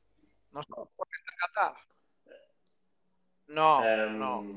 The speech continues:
Speaker 1: bueno,
Speaker 2: por apre-, por
Speaker 1: te
Speaker 2: aprender
Speaker 1: explico.
Speaker 2: idiomas.
Speaker 1: Xavi, cuando se retea al Barcelona,
Speaker 2: <laughs>
Speaker 1: está
Speaker 2: Ya.
Speaker 1: casi arruinado. Estaba, parece ser que hizo unas malas inversiones
Speaker 2: Mm.
Speaker 1: inmobiliarias en Terrassa, por lo que me estuvieron explicando.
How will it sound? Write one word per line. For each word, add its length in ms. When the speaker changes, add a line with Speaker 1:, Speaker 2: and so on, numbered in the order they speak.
Speaker 1:
bueno, 260
Speaker 2:
por 140
apre-, 340
por 140
Speaker 1:
te 60
Speaker 2:
aprender 200
Speaker 1:
explico. 300
Speaker 2:
idiomas. 160
Speaker 1:
Xavi, 1000
cuando 300
se 140
retea 300
al 80
Barcelona, 480
Speaker 2:
<laughs> 0
Speaker 1:
está 840
Speaker 2:
Ya. 280
Speaker 1:
casi 240
arruinado. 500
Estaba, 1080
parece 220
ser 160
que 60
hizo 160
unas 200
malas 300
inversiones 400
Speaker 2:
Mm. 40
Speaker 1:
inmobiliarias 720
en 140
Terrassa, 540
por 100
lo 60
que 60
me 80
estuvieron 240
explicando. 600